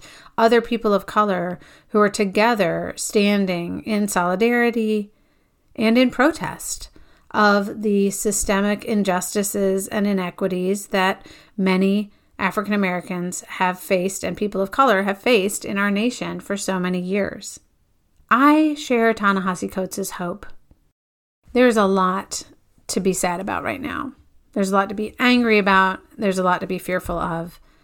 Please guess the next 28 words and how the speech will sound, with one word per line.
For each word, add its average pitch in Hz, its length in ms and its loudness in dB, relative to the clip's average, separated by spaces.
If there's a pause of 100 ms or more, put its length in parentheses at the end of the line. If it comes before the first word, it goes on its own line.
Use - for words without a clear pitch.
(840)
But 202 140 0
I 208 120 4
also 208 600 2
want 180 380 -2
to 196 80 -6
pay 175 220 -4
attention 180 800 -8
to - 140 -10
this 170 400 -6 (180)
hopeful 180 800 -4 (100)
moment 180 600 -6 (440)
and 190 120 -4
to 202 80 4
the 196 80 2
hopefulness 190 600 -2
of 185 280 -4
this 175 240 -6
moment. 170 400 -8 (920)
The 247 80 0
way 302 260 6
I'm 254 300 4
seeing 185 460 -2
that 180 340 -4
is 196 240 0
in 202 440 0 (400)
really 294 440 4
small 208 480 0
steps, - 720 -8